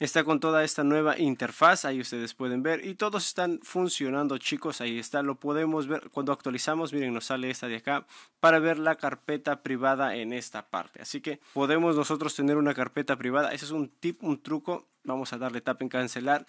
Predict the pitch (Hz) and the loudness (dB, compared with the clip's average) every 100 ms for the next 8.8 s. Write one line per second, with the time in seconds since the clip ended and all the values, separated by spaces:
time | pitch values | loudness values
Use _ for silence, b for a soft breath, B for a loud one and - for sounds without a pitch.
0 | _ 196 202 214 208 202 170 170 170 151 | _ 2 2 2 0 0 0 2 0 -2
1 | 143 160 156 _ - 160 165 151 135 160 | 0 0 0 _ 4 4 4 -2 0 0
2 | 156 175 175 - 127 - 143 135 139 135 | 2 0 0 -2 -4 -2 0 0 0 -2
3 | 120 - 135 123 117 131 - 127 113 120 | -4 -2 -2 -2 -2 -4 -4 -10 -8 -6
4 | 123 123 120 123 113 120 113 139 156 160 | -4 -4 -4 -6 -6 -6 -4 2 4 2
5 | 175 143 127 135 143 139 131 147 - 151 | 0 -6 -4 -2 0 0 0 -2 0 0
6 | 143 147 151 147 - 117 120 131 131 135 | 2 2 0 -2 -2 -2 2 0 2 -2
7 | 131 120 - 143 139 135 123 120 127 120 | -2 -4 -4 -2 0 -2 -4 -4 -4 -4
8 | 120 117 117 117 151 147 160 165 | -6 -4 -4 -2 -4 -2 0 0